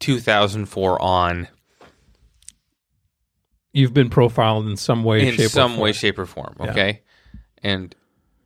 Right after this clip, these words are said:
Speaker 1: and let's just also realize,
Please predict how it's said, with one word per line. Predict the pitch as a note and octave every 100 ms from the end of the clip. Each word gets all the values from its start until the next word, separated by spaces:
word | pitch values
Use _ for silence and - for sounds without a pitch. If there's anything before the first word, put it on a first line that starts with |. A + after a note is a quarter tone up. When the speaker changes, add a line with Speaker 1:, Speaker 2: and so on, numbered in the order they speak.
| _ _ _ _ _ _ _ _ _ _ _
Speaker 1:
and | C3+ B2+
let's | B2+ C3+ D3+ -
just | G3+ F#3+ -
also | - D#3 - A2
realize, | G2+ F2+ F2+ E2+ F2+ -